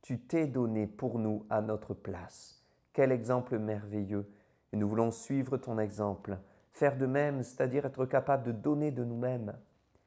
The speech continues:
et d'être toujours prêt à avoir un cœur plein d'amour, de compassion et de bienveillance envers nos frères et sœurs et ceux qui nous entourent. Au nom de Jésus, Amen.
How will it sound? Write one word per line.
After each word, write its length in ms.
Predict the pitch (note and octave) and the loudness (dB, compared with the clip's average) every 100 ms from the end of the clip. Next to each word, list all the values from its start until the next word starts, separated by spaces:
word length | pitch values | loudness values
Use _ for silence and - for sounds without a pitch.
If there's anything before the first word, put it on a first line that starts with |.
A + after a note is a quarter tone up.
| _ _ _ - | _ _ _ 0
et 80 | A2 | 4
d'être 260 | A2+ - | 4 2
toujours 400 | A#2 - A#2 A2 | -4 -2 -2 -4
prêt 220 | - - | -4 4
à 60 | G#2+ | 6
avoir 240 | G2 G#2+ | 8 6
un 80 | G#2+ | 4
cœur 240 | G#2 G#2+ - | -2 -4 -2
plein 220 | A#2+ B2+ | -2 2
d'amour, 300 | A#2+ A#2 G#2+ | 2 2 2
de 80 | G2+ | 0
compassion 880 | - B2 - B2+ - - - G#2 - - _ _ _ _ - | -2 -4 -2 -2 -4 -6 -2 -2 -4 -14 _ _ _ _ 2
et 240 | A2 A2 | 4 4
de 120 | G#2 | 2
bienveillance 760 | G#2+ G#2+ C3+ C3 A#2+ A#2 G#2+ - | 0 2 2 2 2 2 0 -4
envers 320 | G#2 A2 G#2 | 0 0 0
nos 120 | G#2 | -2
frères 280 | G2+ - A2+ | -6 -4 -4
et 80 | G#2 | -4
sœurs 420 | - - F#2 F2+ - _ _ | -6 -2 -2 -4 -14 _ _
et 60 | - | -12
ceux 180 | - C3+ | -4 -4
qui 140 | C3 | -2
nous 220 | C3 A#2 | -2 -2
entourent. 560 | A2+ G#2 - G2+ G#2 - - _ _ _ - | -2 -4 -4 -4 -4 -6 -18 _ _ _ 0
Au 120 | G2 | 0
nom 260 | G2 G#2+ | 2 0
de 140 | A#2+ B2 | 0 -4
Jésus, 600 | A2+ G2+ - G2 F#2+ F#2+ - _ _ _ | -4 -6 -4 -2 -2 -4 -12 _ _ _
Amen. 260 | - E2+ | -8 -8